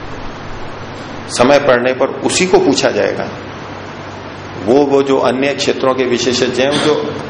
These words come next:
जो सामान्य, सामान्य चीजें जा-, जानता है, जो प्रोफेशनल कोर्स करके और टेक्निकल कोर्स करके और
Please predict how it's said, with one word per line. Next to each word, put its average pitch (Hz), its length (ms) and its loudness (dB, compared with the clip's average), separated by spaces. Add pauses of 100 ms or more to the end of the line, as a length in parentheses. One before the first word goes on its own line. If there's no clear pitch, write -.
(180)
जो 139 120 2
सामान्य, 139 400 4
सामान्य 151 380 0
चीजें 139 360 2
जा-, 117 340 4
जानता 110 380 4
है, 107 60 2
जो 131 100 0
प्रोफेशनल 139 580 4
कोर्स 156 320 0
करके 131 360 4
और 135 240 2
टेक्निकल 139 440 0
कोर्स 135 280 2
करके 131 360 4
और 123 160 2